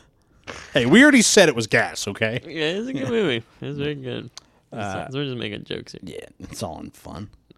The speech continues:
Speaker 1: At somebody else's expense. <laughs> Nothing like punching down, you know.
Speaker 2: Uh-uh, uh-uh.
Speaker 1: So during an interview with Empire, Denis Villeneuve said that his dream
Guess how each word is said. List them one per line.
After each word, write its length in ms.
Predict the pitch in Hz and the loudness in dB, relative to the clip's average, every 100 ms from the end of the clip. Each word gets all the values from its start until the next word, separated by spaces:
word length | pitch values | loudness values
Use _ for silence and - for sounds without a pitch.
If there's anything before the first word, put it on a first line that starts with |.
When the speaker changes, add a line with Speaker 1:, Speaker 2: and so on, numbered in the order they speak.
| - - 156 _ - | -20 -20 -20 _ -20
Speaker 1:
At 120 | 87 | -14
somebody 240 | 95 87 | -12 -10
else's 340 | 92 - - 95 | -10 -8 -8 -10
expense. 560 | 87 - 82 107 - - - - - - - 370 | -16 -16 -14 -12 -12 -8 -6 -4 -4 -4 -6 -6
<laughs> 520 | 381 - _ _ - | -8 -12 _ _ -10
Nothing 280 | 113 104 95 | -8 -6 -8
like 180 | 90 | -12
punching 400 | - 98 95 90 87 | -12 -10 -8 -10 -10
down, 360 | 80 80 101 | -10 -8 -6
you 100 | 104 | -6
know. 80 | 90 | -4
Speaker 2:
Uh-uh, 380 | 131 143 131 117 - - | -2 -2 0 -4 -6 -10
uh-uh. 80 | 135 | -6
Speaker 1:
So 300 | 135 120 113 | 0 2 2
during 260 | 110 160 170 | 6 6 8
an 60 | |
interview 240 | 143 147 131 | 6 8 6
with 120 | 110 | 4
Empire, 640 | 107 135 143 101 90 98 101 - 104 | 4 2 2 -2 -2 -4 -6 -12 -4
Denis 260 | 101 147 180 | 2 2 6
Villeneuve 560 | 165 139 127 123 95 | 6 6 6 4 0
said 160 | - 131 | -2 0
that 120 | 120 | 2
his 180 | 101 127 | 4 2
dream 560 | 104 110 127 104 113 | 2 -4 -2 -2 -2